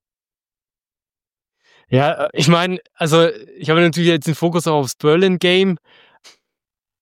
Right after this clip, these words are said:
Ja, keine Ahnung, ob man den nennen kann dann. Das, also,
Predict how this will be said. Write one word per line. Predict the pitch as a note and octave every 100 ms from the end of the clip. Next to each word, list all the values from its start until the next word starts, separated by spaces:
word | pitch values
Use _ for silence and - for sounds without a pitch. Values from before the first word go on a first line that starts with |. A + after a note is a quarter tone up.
| - -
Ja, | B2+
keine | - A2+ B2+ C3
Ahnung, | B2+ C#3
ob | C3+
man | B2+
den | B2 B2+
nennen | C3 D#3+ C#3
kann | B2+ B2
dann. | B2 A#2+
Das, | A#2+ - -
also, | D3+ C#3